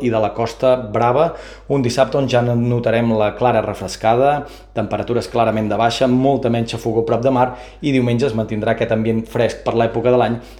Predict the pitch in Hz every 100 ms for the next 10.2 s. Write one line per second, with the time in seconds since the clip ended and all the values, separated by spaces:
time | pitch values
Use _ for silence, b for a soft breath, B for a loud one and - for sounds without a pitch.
0 | - 113 110 - 123 131 131 123 - 117
1 | 120 120 110 113 120 120 110 110 110 117
2 | 120 - 113 117 117 110 104 110 139 -
3 | - B B B 117 107 113 123 135 92
4 | 92 135 147 151 B B 113 117 131 120
5 | 110 113 110 110 107 107 107 98 92 -
6 | 139 - 113 113 117 127 123 117 110 113
7 | 113 117 113 110 110 - 110 110 107 98
8 | 113 120 123 131 110 110 107 120 113 -
9 | 110 104 110 110 - 107 110 117 107 101
10 | 110 113